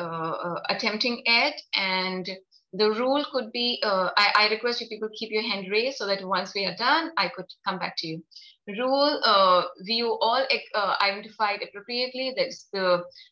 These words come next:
uh, section one of the Street Offenders Act. Analysis, you all, uh, did it correctly, that, okay, it's the intent of the act which need to be looked into while, uh, while analyzing whether the facts in issue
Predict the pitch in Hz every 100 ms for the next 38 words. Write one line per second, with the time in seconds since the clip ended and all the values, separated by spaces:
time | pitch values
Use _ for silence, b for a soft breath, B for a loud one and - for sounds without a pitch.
0 | - 196 214 220 214 214 226 254 254 226
1 | - 226 208 - 190 190 196 _ _ _
2 | - 240 294 285 - _ _ _ _ _
3 | _ - 208 220 247 254 269 262 262 196
4 | - 202 208 220 214 196 180 175 208 190
5 | 190 220 214 226 247 247 247 208 - 214
6 | 233 214 214 - - 220 220 294 302 294
7 | B B B _ 214 240 240 - 254 247
8 | 247 - 220 226 254 208 196 196 208 -
9 | 202 185 180 180 - 240 240 277 285 269
10 | 202 185 190 - 185 180 175 - b b
11 | 190 202 202 208 208 220 254 269 294 277
12 | 233 220 233 254 - _ _ 254 254 302
13 | - 220 220 - 214 - 190 170 190